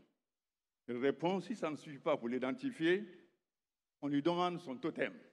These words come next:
Une fois qu'il a décliné son totem, son totem est celui d'une famille ou d'un clan ou d'une, d'une frange de la population.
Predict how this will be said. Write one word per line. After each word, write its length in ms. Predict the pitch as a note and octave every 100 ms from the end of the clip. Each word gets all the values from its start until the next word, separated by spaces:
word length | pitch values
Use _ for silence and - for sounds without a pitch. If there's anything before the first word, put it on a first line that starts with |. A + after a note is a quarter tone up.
| _ _ _ _ _ _ _ _ _ _ -
Une 160 | F#3+
fois 220 | F#3 E3+ D#3+
qu'il 160 | C#3+
a 80 | B2+
décliné 420 | D3+ - D#3+ D#3+
son 160 | C#3+ B2
totem, 480 | C3 B2 D3 G#3 D4 - _ _ _
son 140 | - A#2+
totem 420 | E3+ - F3+ D#3 -
est 120 | B2
celui 420 | - C#3+ F3 D#3 - _
d'une 240 | - E3
famille 500 | C3 D3 B2+ C3+ G#3 - - _ _ _ -
ou 100 | D#3
d'un 220 | D#3 D3
clan 340 | B2 D3 E3+ C#4 - - _ _ -
ou 140 | D#3
d'une, 500 | D3 D#3 D3 C3 B2 B2 - _ _ _
d'une 340 | C#3 D3+ D3+
frange 300 | B2 D3+ D3+
de 80 | C3
la 80 | B2
population. 580 | C3 B2 B2 A#2 A2+